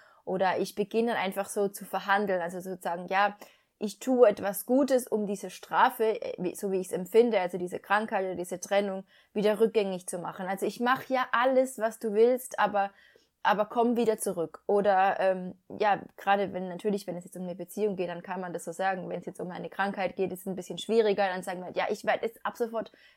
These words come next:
nicht mehr rauchen, keinen Alkohol mehr trinken und mich nur noch gesund ernähren und Sport machen, aber bitte lass diese, diesen Krebs weggehen.“ Um zum Beispiel, um's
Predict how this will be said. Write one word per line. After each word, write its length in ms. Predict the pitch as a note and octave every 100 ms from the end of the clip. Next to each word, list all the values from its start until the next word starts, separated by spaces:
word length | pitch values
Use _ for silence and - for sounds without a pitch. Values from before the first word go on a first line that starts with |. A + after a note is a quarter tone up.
| _
nicht 300 | A#3+ C#4+ -
mehr 160 | C4
rauchen, 400 | G#3+ G#3+ A3 A3
keinen 340 | - A3 B3+ B3
Alkohol 420 | G#3+ A3 A3 A3
mehr 140 | G3+
trinken 300 | G3 G#3+ G3+
und 100 | G3+
mich 200 | G3 G3
nur 180 | A3 C4
noch 160 | C#4 C4+
gesund 300 | B3 B3 A3
ernähren 300 | G#3 G3+ G3+
und 100 | F#3+
Sport 280 | - G3+ G#3
machen, 220 | G3 G#3
aber 180 | F#3 F#3+
bitte 300 | - - A3+ - _ _
lass 380 | F#3 G#3+ A3+ -
diese, 320 | A3+ G#3+ - - _ _
diesen 220 | A3 G#3+
Krebs 400 | G3+ G#3 G#3 -
weggehen.“ 420 | - F3 E3+ - F#3+ _ _ _ _ _ _ -
Um 200 | G3+ F#3
zum 160 | A3
Beispiel, 340 | F#3+ F#3 F#3 F3+
um's 220 | F3 -